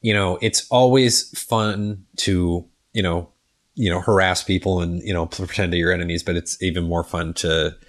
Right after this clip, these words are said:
be there with your friends and just enjoy a meal and sit down and get that real nice bonding time. And there's no bonding like there is in a post-apocalyptic environment, I'll tell you what.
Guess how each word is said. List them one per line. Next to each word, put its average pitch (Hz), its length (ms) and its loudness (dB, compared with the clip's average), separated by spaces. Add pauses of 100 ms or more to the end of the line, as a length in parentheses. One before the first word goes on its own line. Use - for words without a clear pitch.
(380)
be 113 140 4
there 98 160 4
with 90 140 -2
your 85 80 -2
friends 101 280 0
and 120 120 -2
just 175 180 2
enjoy 104 320 4
a 95 40 0
meal 101 200 2
and 87 80 0
sit - 180 -4
down 92 220 -2
and 87 80 -2
get 95 160 0
that 80 360 0 (100)
real 101 260 2
nice 90 340 2
bonding 85 400 0
time. 85 440 -10 (800)
And 98 160 0
there's 98 160 2
no 135 120 4
bonding 98 680 0 (140)
like 98 160 -4
there 98 180 0
is 90 140 0
in 90 100 -2
a 80 40 -8
post-apocalyptic 87 960 -2
environment, 78 460 -4
I'll 73 80 -8
tell 80 160 -6
you 76 100 -4
what. 76 240 -2